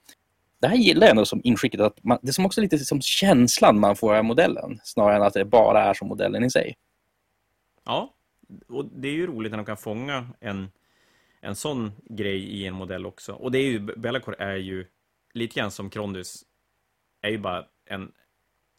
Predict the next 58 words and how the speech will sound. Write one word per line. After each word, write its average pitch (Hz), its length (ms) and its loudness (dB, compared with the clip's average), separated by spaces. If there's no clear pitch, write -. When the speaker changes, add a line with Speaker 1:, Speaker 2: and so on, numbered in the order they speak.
Speaker 2:
snygg 117 500 -8
modell 92 480 -6
ur... 95 300 -8
Alltså - 220 -8
som 147 80 -4
en, 127 160 -10
vad 123 120 -12
ska - 80 -14
man 131 60 -10
säga, 117 140 -6
en 107 120 -8
korrekt - 460 -12
snygg 110 280 -8
modell. 113 320 -6
Den, 107 160 -8
den 117 100 -10
har 139 160 -8
ju 120 60 -6
allt 95 220 -8
i 101 140 -8
sig 92 240 -8
för - 140 -12
att 90 120 -12
man 92 100 -10
bara 90 80 -10
ska - 140 -12
gilla 95 300 -8
den. - 180 -18
Speaker 1:
Mm. 117 380 0
Speaker 2:
Men 110 300 -2
till - 160 -10
skillnad 120 420 -4
från, 101 260 -10
från 107 180 -8
Krondus 98 340 -8
så 107 80 -14
tycker - 320 -12
jag 98 60 -6
inte 95 140 -10
Be'lakor 92 400 -10
blir, 92 180 -10
blir 101 120 -10
lik-, 107 400 -10
riktigt 123 280 -10
lika 107 140 -6
mainstream 104 480 -6
och 98 60 -8
l-, 62 360 -18
kanske 101 260 -12
lite 98 160 -10
tråkig 98 380 -8
då 92 120 -6
istället, 87 320 -12
utan 87 320 -16
är 104 140 -6
ju 98 140 -8
f-, - 300 -20
en - 100 -20